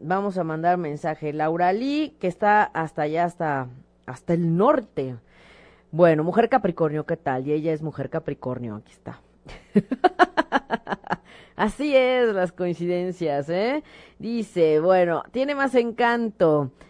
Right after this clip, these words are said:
que no se ha dado tan, no se ha dado cuenta, y es elegancia natural, activa, trabajadora, sólida, estable, y siempre se puede contar con ella. En el amor, el temor es al abandono. Ándale, ¿qué vamos a despejar? ¿Qué puede despejar, Laura Lee, o todas las mujeres Capricornio?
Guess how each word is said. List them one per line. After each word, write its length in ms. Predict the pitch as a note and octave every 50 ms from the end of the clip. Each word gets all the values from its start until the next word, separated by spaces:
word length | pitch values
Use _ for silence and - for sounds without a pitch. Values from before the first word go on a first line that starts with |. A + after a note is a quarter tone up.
| _ _ _
que 120 | - D#3+ E3
no 140 | F3 F#3 F3+
se 100 | F#3+ F#3+
ha 60 | F3
dado 280 | F3 F3+ F3 E3+ E3
tan, 340 | E3 - E3 E3+ F3+ F3+ - -
no 180 | - F3+ F#3+
se 120 | G3 A3 G#3+
ha 60 | G#3
dado 180 | G#3+ G#3 G#3
cuenta, 440 | - B3 C4 B3+ A#3+ - C4+ C4 - -
y 100 | G3+ G#3+
es 80 | A3 -
elegancia 540 | A#3+ A3+ G3 F3+ F3+ F#3 G3+ G3 - G#3
natural, 640 | G3+ F#3+ F3+ - - E3 D#3 D#3+ D3+ D3+ D3 D3 C3+
activa, 380 | C#3 - _ - E3+ F3 E3+ D#3+
trabajadora, 840 | - D3+ D3+ D3 C#3+ - - C#3+ C#3+ D3 D3 D3+ D3+ C#3+ C3 C3
sólida, 400 | - - E3 E3 D#3+ D#3+ D3+ C#3+
estable, 600 | C#3 - _ - E3+ E3+ F3+ F3+ G3 G#3 A3 A3+ - - _ _ _ _
y 140 | - F#3+ F#3+
siempre 240 | F3 G3 F#3 F#3 F#3
se 80 | F3+
puede 220 | E3 - E3+ E3 E3
contar 360 | - D3+ D3 - D3+ D3 C#3+
con 240 | - C#3+ C#3+ C#3+ D3
ella. 460 | D3+ D3+ D3 C#3+ C3+ C3 F#2+ - - _ _ _ _
En 140 | - D#3 D#3+
el 160 | D#3+ E3 E3+
amor, 520 | E3+ E3+ F3+ G3+ A3+ B3 B3 B3+ B3 - - _
el 160 | E3 F3 E3 D#3+
temor 380 | - E3 D#3+ E3 E3+ F3 E3+
es 120 | F3 - E3
al 220 | D#3+ D#3 D#3 D3+
abandono. 760 | D3 C3+ C#3 C#3 C#3 C#3 C3+ D3+ - - D3+ C3 - - _ _ _ _ _ _ _ _ - -
Ándale, 540 | F#3+ G#3+ A3+ A#3+ A#3+ A3 F#3+ D#3+ D3+ D3+
¿qué 140 | D3+ - C4
vamos 260 | C#4+ D#4 D#4+ D#4 D4
a 80 | C4 B3+
despejar? 560 | A3 G#3+ - - - G#3 - - A3 A3+ A3+ - _ _ _ _ _ _ _ _ _ _
¿Qué 140 | - C4 C#4
puede 240 | C#4 C#4+ C#4+ C#4 C4+
despejar, 480 | B3 G#3+ - G#3+ G3 G3+ G#3+ A3 A3 A3
Laura 260 | G#3+ G3+ F#3+ E3+ F3+
Lee, 140 | A3 A#3 A3+
o 60 | G#3+
todas 120 | - A3
las 160 | A3 G#3+ F3+
mujeres 300 | F3+ F3 F3+ G#3 G#3 G3+
Capricornio? 720 | - - A3+ - A3 G3+ - G3+ G#3+ A3 A#3+ B3+ C4 B3+